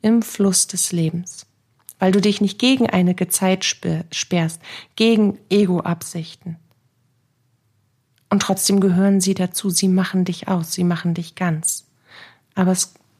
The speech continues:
liegt eben daran, wo du deine Hauptaufmerksamkeit hinfließen lässt, in welchem Bereich deines Seins.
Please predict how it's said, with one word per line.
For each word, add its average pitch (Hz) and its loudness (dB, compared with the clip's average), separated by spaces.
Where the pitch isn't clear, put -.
liegt 220 -2
eben 202 6
daran, 180 2
wo 208 2
du 214 0
deine 208 4
Hauptaufmerksamkeit 170 -2
hinfließen 165 -2
lässt, 170 -10
in 190 4
welchem 202 4
Bereich 165 -2
deines 165 -6
Seins. - -12